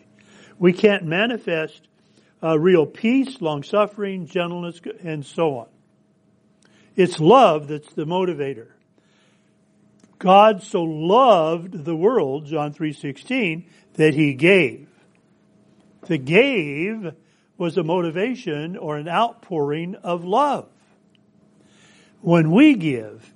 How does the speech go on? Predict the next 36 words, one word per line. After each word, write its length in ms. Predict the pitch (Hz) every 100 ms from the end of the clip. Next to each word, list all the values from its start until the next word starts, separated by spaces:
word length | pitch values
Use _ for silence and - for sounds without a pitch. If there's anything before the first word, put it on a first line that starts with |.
| -
it's 260 | 175 -
an 140 | 170 156
outpouring 840 | 156 160 - 151 135 135 160 302
of 220 | 175 175
what? 240 | 285 285
Yeah, 160 | 165 180
of 260 | 160 175 196
love. 380 | 302 277 127 - _ _ -
Be 120 | 180
it 80 | 147
a 60 |
Christmas 460 | 135 - 208 - 214
card 300 | 226 233 226
that 80 | 214
we 100 | 208
send 420 | - 226 226 220
or 80 | 165
the 120 | 139
Christmas 460 | - 180 - 143 131 131 _ _ _
gift, 380 | 190 233 233 -
and 100 | 160
I'm 120 | 151
talking 400 | 170 160 151 156
now 120 | 147 143
about, 280 | 143 139 _ _ _ _
uh, 140 | 180 160 -
how 200 | - 160
we 180 | 143 143
celebrate 480 | - 143 131 120 127
Christmas. 580 | 185 185 - 120 127 _ _ _ _ _ _ -
Uh, 320 | 147 135 135 _ _ _ _
it's 260 | 165 156 -
love. 340 | 214 277 139
It's 160 | 143 151
a 60 |
manifestation 1000 | 143 147 156 165 - 170 165 165 180 170